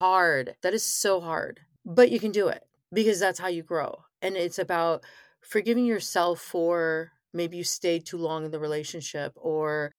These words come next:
maybe you're just frustrated and you feel like that person is making you feel less. I feel frustrated that I feel less. It's all coming back to you somehow anyway. So when you forgive yourself, like, you didn't know any better.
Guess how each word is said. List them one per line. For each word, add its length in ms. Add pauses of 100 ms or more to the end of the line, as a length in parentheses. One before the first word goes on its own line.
maybe 220
you're 120
just 220
frustrated 760
and 160
you 120
feel 420
like 240
that 220
person 340
is 140
making 320
you 120
feel 380
less. 480 (260)
I 200
feel 260
frustrated 540
that 100
I 80
feel 220
less. 320 (140)
It's 180
all 160
coming 320
back 300
to 100
you 100
somehow 520
anyway. 560 (260)
So 180
when 220
you 140
forgive 600
yourself, 840 (240)
like, 100
you 80
didn't 220
know 180
any 400
better. 460